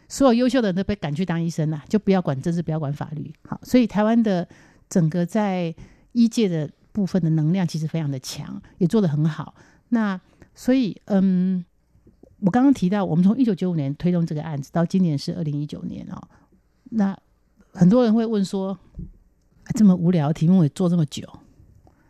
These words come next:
是什么东西支撑你做这件事情？我常常说两种人，哪两种人？一个是sars的时候，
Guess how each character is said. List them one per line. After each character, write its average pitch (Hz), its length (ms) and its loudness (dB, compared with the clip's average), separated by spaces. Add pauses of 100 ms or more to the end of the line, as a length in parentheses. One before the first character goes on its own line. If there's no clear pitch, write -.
(160)
是 240 120 4
什 202 120 4
么 165 80 6
东 180 100 2
西 185 60 4
支 185 140 -2
撑 175 160 2
你 156 80 0
做 165 120 -6
这 160 100 -10
件 151 180 -4
事 151 100 -8
情？ - 200 -12 (280)
我 180 80 2
常 180 200 4
常 185 60 4
说 185 180 0
两 156 180 0
种 160 180 -6
人， 156 180 -10 (640)
哪 180 100 8
两 196 160 6
种 165 140 0
人？ 156 100 -4
一 - 20 -2
个 196 120 2
是 190 80 2
sars 165 500 -4
的 - 100 -12
时 - 160 -12
候， 170 260 -10